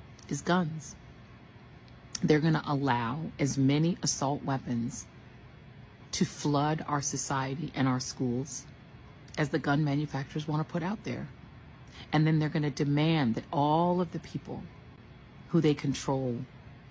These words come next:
whether they give birth, who they control, whether they can vote, who they control, whether they can marry, whether they can see a drag show or perform in one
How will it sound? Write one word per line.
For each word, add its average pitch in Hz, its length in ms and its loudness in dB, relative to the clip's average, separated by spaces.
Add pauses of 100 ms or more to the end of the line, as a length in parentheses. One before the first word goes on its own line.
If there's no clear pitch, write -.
(120)
whether 127 220 4
they 104 100 -2
give - 320 -10
birth, 202 440 4 (1000)
who 175 80 6
they 139 160 4
control, 127 680 0 (120)
whether 127 220 0
they 110 140 -4
can 104 180 -4
vote, 190 400 4 (1400)
who 165 160 4
they 135 240 6
control, 123 720 0 (960)
whether 131 220 2
they 120 100 0
can 123 240 2
marry, 170 540 2 (1400)
whether 147 180 6
they 139 100 4
can 135 160 0
see 143 220 0
a 120 40 2
drag 120 580 0
show 170 440 -2
or 139 120 0
perform 131 560 0
in 170 140 0
one 180 220 0